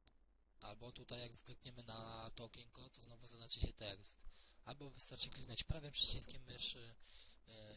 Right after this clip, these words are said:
i wybrać Blending Options, opcję blendingu, czy jakoś tak to było. A, i mamy też różne ciekawe zakładki, na przykład jak Drop Shadow, czyli padający cień.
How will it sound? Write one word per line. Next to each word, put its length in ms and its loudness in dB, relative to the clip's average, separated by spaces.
i 120 -8
wybrać 400 -2
Blending 380 -8
Options, 600 -4
opcję 300 6
blendingu, 520 -6
czy 100 0
jakoś 160 2
tak 160 0
to 100 0
było. 220 -2
A, 320 2
i 100 -8
mamy 240 -4
też 240 4
różne 220 2
ciekawe 380 12
zakładki, 400 2
na 80 0
przykład 200 -2
jak 140 0
Drop 260 0
Shadow, 500 12
czyli 200 -2
padający 560 -4
cień. 280 12